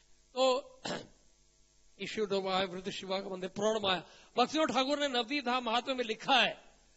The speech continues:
कि प्रौढ़ माया पहले ही पूर्वी दिशा में थी गंगा जी के, और क्योंकि बाद में नवदीप में बाढ़ आ गई, नवदीप में बाढ़ आ गई थी महाप्रभु के जाने के बाद, और सैकड़ों वर्षों तक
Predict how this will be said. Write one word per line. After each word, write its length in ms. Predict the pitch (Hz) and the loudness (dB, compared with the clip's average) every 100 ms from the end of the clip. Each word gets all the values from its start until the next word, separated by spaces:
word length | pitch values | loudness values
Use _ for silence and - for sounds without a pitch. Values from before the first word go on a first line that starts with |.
| _ | _
कि 80 | 269 | -10
प्रौढ़ 400 | - 240 277 330 | -2 2 8 8
माया 320 | 285 254 277 | 6 4 4
पहले 300 | 294 254 254 | 4 2 2
ही 60 | 285 | 0
पूर्वी 320 | 285 269 285 | 0 -4 -2
दिशा 280 | 262 240 247 | -2 -2 0
में 140 | 247 | -2
थी 180 | 240 269 | -4 -2
गंगा 260 | 226 220 226 | -2 0 0
जी 140 | 202 | -2
के, 180 | 180 160 - _ _ _ _ _ _ _ _ _ _ _ - | -6 -10 -14 _ _ _ _ _ _ _ _ _ _ _ -4
और 280 | 214 285 302 | 4 6 6
क्योंकि 600 | 302 294 294 277 262 269 - - - _ _ _ | 2 -6 0 2 2 -2 -8 -20 -20 _ _ _
बाद 300 | 196 254 262 | 0 2 2
में 100 | 269 | 0
नवदीप 360 | 247 233 240 262 | 0 -2 -2 0
में 140 | 247 | 0
बाढ़ 240 | 208 233 240 | 4 4 6
आ 120 | 220 | 2
गई, 240 | 220 202 185 - - - - _ _ _ _ - | 2 -2 -4 -14 -20 -20 -20 _ _ _ _ -6
नवदीप 260 | 208 202 233 | -4 -2 -4
में 120 | 226 | -2
बाढ़ 220 | 208 226 | 0 0
आ 80 | 214 | 0
गई 120 | 220 | -2
थी 140 | 214 220 | -4 -6
महाप्रभु 360 | 185 202 202 | -6 -6 -6
के 120 | 202 | -8
जाने 220 | 190 190 196 | -6 -4 -6
के 60 | |
बाद, 280 | 180 180 165 - - - | -4 -4 -4 -8 -16 -10
और 80 | 202 | -8
सैकड़ों 540 | - 262 262 320 311 | -2 -2 0 2 2
वर्षों 260 | 269 - 254 | 0 -2 -2
तक 280 | 254 254 | -2 -6